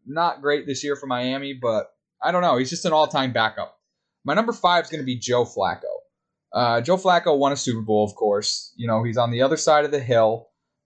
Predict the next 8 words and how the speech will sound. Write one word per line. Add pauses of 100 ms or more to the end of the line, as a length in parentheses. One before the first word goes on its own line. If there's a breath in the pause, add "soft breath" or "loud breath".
(100)
but (460)
he
can
come
in
and
he
can